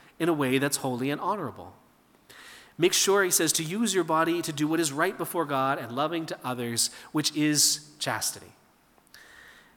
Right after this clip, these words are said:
And then it leads to that third instruction, that no one should wrong or take advantage of a brother or sister.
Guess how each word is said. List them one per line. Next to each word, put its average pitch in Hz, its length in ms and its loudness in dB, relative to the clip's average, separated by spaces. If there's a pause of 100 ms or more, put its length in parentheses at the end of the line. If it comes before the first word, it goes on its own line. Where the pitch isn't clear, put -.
(140)
And 156 140 0
then 202 80 8
it 208 80 4
leads 196 220 2
to 190 80 -4
that 170 200 2
third 170 220 0
instruction, 135 580 -2
that 151 140 -2
no 151 180 4
one 190 220 2
should 143 260 -4
wrong 131 300 2
or 123 60 0
take 139 240 -2
advantage 117 360 -4
of 117 60 -8
a 117 60 -8
brother 110 360 -8
or 104 60 -12
sister. - 400 -6